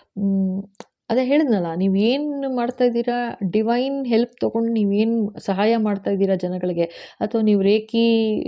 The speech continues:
ಆ, ಹೀಲಿಂಗ್ ಕ್ಲಾಸಸ್ ಮಾಡ್ತಾ ಇರ್ಬೋದು, ಅಥವಾ ಹೀಲಿಂಗ್ ಮಾಡೋರು ಇರ್ಬೋದು, ಮ್, ಆ, ಇದೇ ಥರ ಟ್ಯಾರೋ ರೀಡರ್ ಇರ್ಬೋದು. ಓಕೆನಾ? ಅಥವಾ ಹಾರೋಸ್ಕೋಪ್ ನೋಡ್ತೀರಾ, ಅಥವಾ some ಎನಿಥಿಂಗ್. ಓಕೆ,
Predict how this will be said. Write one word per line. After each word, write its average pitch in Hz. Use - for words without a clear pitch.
ಆ, 190
ಹೀಲಿಂಗ್ 214
ಕ್ಲಾಸಸ್ 202
ಮಾಡ್ತಾ 190
ಇರ್ಬೋದು, 190
ಅಥವಾ 196
ಹೀಲಿಂಗ್ 214
ಮಾಡೋರು 196
ಇರ್ಬೋದು, 190
ಮ್, 190
ಆ, 185
ಇದೇ 196
ಥರ 196
ಟ್ಯಾರೋ 202
ರೀಡರ್ 208
ಇರ್ಬೋದು. 185
ಓಕೆನಾ? 180
ಅಥವಾ 196
ಹಾರೋಸ್ಕೋಪ್ 208
ನೋಡ್ತೀರಾ, 190
ಅಥವಾ 196
some 185
ಎನಿಥಿಂಗ್. 240
ಓಕೆ, 185